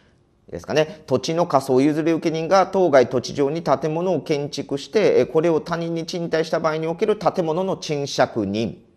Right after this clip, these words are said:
ですけれども、判例は、はい、事実上の利害関係を有するに過ぎない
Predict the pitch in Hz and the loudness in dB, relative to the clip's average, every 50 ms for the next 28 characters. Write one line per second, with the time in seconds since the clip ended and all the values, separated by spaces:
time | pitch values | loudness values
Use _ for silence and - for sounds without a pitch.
0 | _ _ _ _ _ _ _ _ _ _ - 95 139 131 - - 131 110 110 117 | _ _ _ _ _ _ _ _ _ _ -2 0 0 0 2 2 2 2 2 2
1 | 147 180 165 - - - - - - 131 127 120 120 127 156 202 - - - - | 2 2 2 2 0 -4 -6 -2 0 2 4 6 8 8 8 6 4 0 -10 -20
2 | - _ _ _ _ _ _ _ _ - 101 104 - - - - - 85 90 151 | -20 _ _ _ _ _ _ _ _ -4 -2 -2 -2 -4 -8 -18 -12 -6 -2 0
3 | 175 180 240 247 - 247 240 208 220 220 214 214 202 214 185 175 190 220 208 196 | 0 0 -2 -2 -2 -4 -2 2 4 4 4 4 4 2 2 4 6 6 6 6
4 | 202 214 202 180 - 160 127 123 123 151 175 185 175 220 170 170 151 131 - - | 4 2 -4 0 2 4 4 4 4 4 4 2 2 -2 -2 -2 -4 -4 -4 -2
5 | 147 143 151 208 247 254 208 127 - - - | -2 0 0 0 0 0 0 0 -2 -4 -10